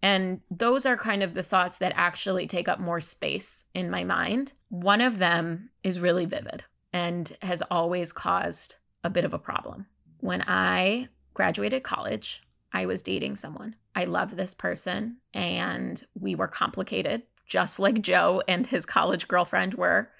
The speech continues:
We were friends, we were dating, we weren't dating, we had weird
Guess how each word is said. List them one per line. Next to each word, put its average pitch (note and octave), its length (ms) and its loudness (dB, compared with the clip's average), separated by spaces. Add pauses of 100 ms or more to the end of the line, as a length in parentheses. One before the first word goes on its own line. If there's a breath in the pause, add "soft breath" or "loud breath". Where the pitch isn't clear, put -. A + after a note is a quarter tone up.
(340 soft breath)
We F3 120 0
were F3+ 160 -2
friends, A#3 540 2
we F3+ 140 -2
were E3+ 440 0 (400)
dating, A#3+ 460 4
we F3 120 -4
weren't B3 420 4
dating, G3+ 400 2
we F3+ 120 -2
had E3+ 220 0
weird E3+ 320 -2